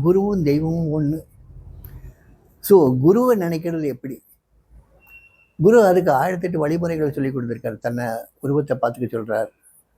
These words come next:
தன்னோட நாமத்தை சொல்ல சொல்றார். So, whenever you feel ஒரு டிஸ்டர்பன்ஸ் உங்களுக்குள்ள வருது, ஒரு வேலையை பார்க்கும்போது வருது,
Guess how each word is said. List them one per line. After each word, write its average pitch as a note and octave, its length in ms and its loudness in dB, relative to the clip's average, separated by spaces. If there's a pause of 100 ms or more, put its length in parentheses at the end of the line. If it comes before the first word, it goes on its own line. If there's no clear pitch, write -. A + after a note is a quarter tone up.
(120)
தன்னோட G#2+ 160 -2
நாமத்தை D3+ 500 2
சொல்ல C3 180 2
சொல்றார். G#2+ 500 -2 (1800)
So, C#3 560 4
whenever A3 400 2
you E3 260 2
feel C3 200 -2 (600)
ஒரு D#3 200 -2
டிஸ்டர்பன்ஸ் D#3 500 -2
உங்களுக்குள்ள B2+ 360 -2
வருது, A#2+ 380 -4 (200)
ஒரு B2+ 120 -4
வேலையை C3 280 0
பார்க்கும்போது A#2+ 600 -4
வருது, A#2 240 -6